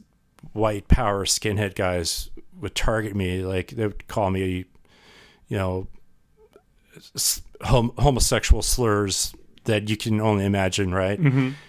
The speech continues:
Speaker 1: And then, you know, they would beat me up and kick me and hold,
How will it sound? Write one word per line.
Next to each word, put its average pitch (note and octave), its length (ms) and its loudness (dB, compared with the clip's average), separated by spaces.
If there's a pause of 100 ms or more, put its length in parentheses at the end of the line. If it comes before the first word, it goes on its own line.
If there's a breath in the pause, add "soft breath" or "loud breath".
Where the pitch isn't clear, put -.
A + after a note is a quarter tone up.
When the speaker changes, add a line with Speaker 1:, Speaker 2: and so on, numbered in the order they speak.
(140 loud breath)
Speaker 1:
And G#2+ 180 2
then, G2+ 200 2
you C3 100 2
know, G#2+ 140 4
they A2+ 120 2
would G2+ 200 -4 (120)
beat G2 200 0
me G2 160 2
up F2+ 340 0
and F2 400 6
kick - 280 -2
me F2+ 160 0
and F2 260 -2 (120)
hold, G#2 300 0